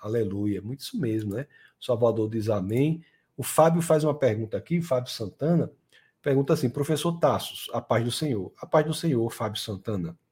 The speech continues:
"Todos os vídeos de, de todos os estudos ficam neste canal ou eles saem com o passar do tempo? Tenho o desejo de assistir todos os seus vídeos. Como faço?" Amiga, aí, essa sua pergunta é uma pergunta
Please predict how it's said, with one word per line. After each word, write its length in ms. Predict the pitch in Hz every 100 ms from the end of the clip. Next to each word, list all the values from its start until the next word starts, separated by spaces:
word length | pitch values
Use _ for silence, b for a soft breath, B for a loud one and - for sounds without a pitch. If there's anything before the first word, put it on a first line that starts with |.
| _ _ _ _ _ _ _
"Todos 280 | 190 208
os 140 | 180 131
vídeos 320 | 131 156 147
de, 240 | 143 165 - 156
de 160 | 139 131
todos 340 | 135 180 165
os 60 | 170
estudos 340 | 165 139 123
ficam 300 | - 151 143
neste 240 | 135 123
canal 440 | - 113 117 156 151
ou 120 | 139
eles 200 | 147 165
saem 380 | - - 131 139
com 220 | 139 143
o 60 | 143
passar 340 | 127 123 135
do 100 | 139
tempo? 380 | - 127 107 -
Tenho 120 | - 147
o 40 |
desejo 280 | 147 131 143
de 60 |
assistir 320 | 143 147 135 127
todos 300 | 156 165 165
os 60 |
seus 220 | 170 170
vídeos. 220 | 120 104 -
Como 240 | 143 156
faço?" 440 | - 135 101 - b b b b b b
Amiga, 380 | - 139 170 131
aí, 240 | 127 135 165 143
essa 200 | 127 -
sua 220 | 139 180
pergunta 560 | 180 196 151 107 110 -
é 80 | -
uma 140 | 127
pergunta 580 | 127 147 104 104 104 113